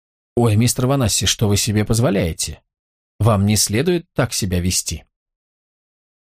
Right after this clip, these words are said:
Вдруг, застыдившись и слегка струхнув, Ванасси поспешно отскочил от неё.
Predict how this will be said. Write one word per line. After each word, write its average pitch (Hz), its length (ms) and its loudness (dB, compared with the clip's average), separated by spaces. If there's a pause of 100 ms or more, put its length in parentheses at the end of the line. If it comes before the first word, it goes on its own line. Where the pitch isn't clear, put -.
(220)
Вдруг, 170 600 0
застыдившись 143 960 0
и 123 100 0
слегка 120 460 0
струхнув, 143 520 -2
Ванасси 147 440 0
поспешно 139 520 0
отскочил 113 580 0
от 90 120 -2
неё. 87 260 -2